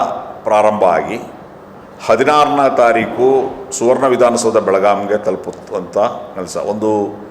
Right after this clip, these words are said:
ಏಳು ದಿನಗಳ ಕಾಲ ಹೆಚ್ಚು ಕಡಿಮೆ ಹತ್ತು ಜಿಲ್ಲೆಗಳನ್ನು ಕ್ರಮಿಸಿ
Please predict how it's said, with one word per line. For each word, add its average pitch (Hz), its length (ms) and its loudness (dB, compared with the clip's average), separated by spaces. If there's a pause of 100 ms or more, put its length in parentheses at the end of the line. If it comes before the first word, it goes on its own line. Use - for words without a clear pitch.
(300)
ಏಳು 131 320 6
ದಿನಗಳ 113 300 4
ಕಾಲ 95 280 2 (1200)
ಹೆಚ್ಚು 113 220 -8
ಕಡಿಮೆ 117 220 2
ಹತ್ತು 117 320 0
ಜಿಲ್ಲೆಗಳನ್ನು 131 800 4
ಕ್ರಮಿಸಿ 104 480 0